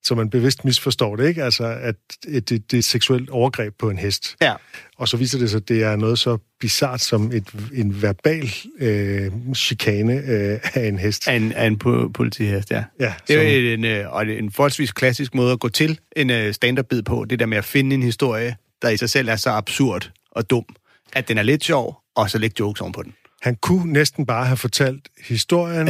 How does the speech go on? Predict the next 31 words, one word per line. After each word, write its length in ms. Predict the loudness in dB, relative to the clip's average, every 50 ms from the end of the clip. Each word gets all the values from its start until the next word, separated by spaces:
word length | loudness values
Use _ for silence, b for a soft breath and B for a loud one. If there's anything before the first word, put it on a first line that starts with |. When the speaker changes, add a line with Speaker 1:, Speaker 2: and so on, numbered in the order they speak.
| 2 2
Speaker 2:
<laughs> 80 | 2
Speaker 1:
og 80 | 2 2
så 120 | 4 4
havde 180 | 4 4 4 4
det 80 | 2
været 160 | 2 2 0 0
sjovt, 240 | 0 0 0 -2
men 80 | -2 0
han 140 | 0 0 2
lægger 320 | 2 2 2 2 2 0
så 120 | 0 0 0
også, 260 | 0 2 0 -2 -2
fordi 160 | -4 -4 -2
han 120 | -2 0
også 200 | 0 0 2 2
er 60 | 2 2
virkelig 300 | 2 0 0 0 0 0
en 100 | -2 0 0
joke-skribent, 720 | 0 0 0 -2 -6 -10 -6 -6 -4 -4 -4 -4 -2 -2 -4
ikke? 140 | -2 -2
Så, 100 | -2 0
Speaker 2:
Jo. 160 | 2 2 4 4
Speaker 1:
øh, 240 | 4 2 2 0 -2 B B B B B B B
så 140 | -2 -2
lægger 280 | 0 2 2 4 4 4
han 260 | 2 2 0 0 -2 -2
ekstra, 380 | -4 -4 -4 -4 -4 -2 -2 -2 -4 b b b b b b b b -2
øh, 280 | 0 0 2 2 0 -2 -4 -6 _ _ _ _ -4 0 0
jokes 260 | 0 2 2 0 -2
i. 140 | -2 -4 -8 -12 b b b b
Speaker 2:
Ja. 100 | 0